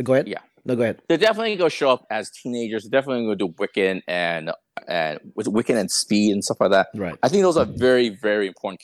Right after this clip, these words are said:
Speaker 1: The Young
Speaker 2: characters to
Speaker 1: Avengers.
Speaker 2: the M C U. Yeah, the M C U. 'Cause if they don't do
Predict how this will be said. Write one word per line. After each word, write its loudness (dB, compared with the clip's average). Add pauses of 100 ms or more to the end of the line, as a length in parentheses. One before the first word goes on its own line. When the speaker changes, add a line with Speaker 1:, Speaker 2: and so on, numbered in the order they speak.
Speaker 1:
The -10
Young -2
Speaker 2:
characters 0
to -2
Speaker 1:
Avengers. -4
Speaker 2:
the -4
M -2
C 0
U. 0 (180)
Yeah, 4
the -2
M 0
C -4
U. -20 (180)
'Cause 2 (1160)
if 0
they 2
don't 0
do 2